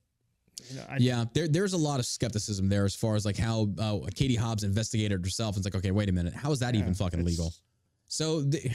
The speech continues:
Speaker 2: there are things like that that I can agree with. If we can gather enough of that stuff up together and piece it together, say, "Look, these are the issues here, here, and here," I, I could concede that. My mind's kinda li-, just like, I don't know. I'm undecided on that. I, I'll just have to say I'm undecided on it 'cause I just feel like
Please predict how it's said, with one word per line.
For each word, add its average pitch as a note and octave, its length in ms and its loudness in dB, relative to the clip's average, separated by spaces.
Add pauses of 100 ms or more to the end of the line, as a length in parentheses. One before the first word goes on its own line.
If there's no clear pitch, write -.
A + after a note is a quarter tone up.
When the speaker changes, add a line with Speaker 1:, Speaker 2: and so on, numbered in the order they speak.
Speaker 2:
there D#3+ 160 2
are G#3 180 -2
things D#3 300 2
like C3 160 0
that B2+ 200 0
that A2+ 80 0
I G#2 80 0
can C3+ 200 0
agree B2+ 220 4
with. B2 140 4
If A#2 140 2
we D3+ 100 6
can D3 200 6
gather G#3 280 2
enough C#3+ 200 4
of A#2+ 80 4
that A2+ 140 0
stuff A#2 220 -2
up A#2 140 -2
together G2 460 2 (320)
and G#2 80 2
piece D3+ 180 6
it - 40 -8
together, B2+ 180 2
say, A2 120 2
"Look, A2+ 300 4 (260)
these D#3+ 200 6
are - 20 -4
the F3+ 100 2
issues D3 280 2
here, D#3 160 4
here, C3+ 180 6
and A2 80 6
here," A2+ 320 4 (400)
I, F#3+ 180 -4
I G3+ 120 -2
could E3+ 160 2
concede F#2+ 340 2
that. G2+ 140 2
My F#3 100 4
mind's D4 260 2
kinda F#3+ 200 0
li-, D3+ 120 4
just B2+ 160 -2
like, C3+ 240 -2
I F#3 80 -4
don't A#3 160 4
know. A2+ 220 4
I'm F3 100 0
undecided C#3 560 0
on E2+ 140 0
that. E2 260 -4
I, C3 160 -6
I'll E3 140 -2
just D#3+ 120 -2
have G3 100 -2
to F3 80 -2
say D#3 100 -2
I'm C3+ 140 4
undecided C#3+ 480 4
on B2 100 2
it A#2+ 60 0
'cause A2+ 120 4
I B2 80 0
just A#2+ 200 -2
feel D3+ 180 4
like B2 300 2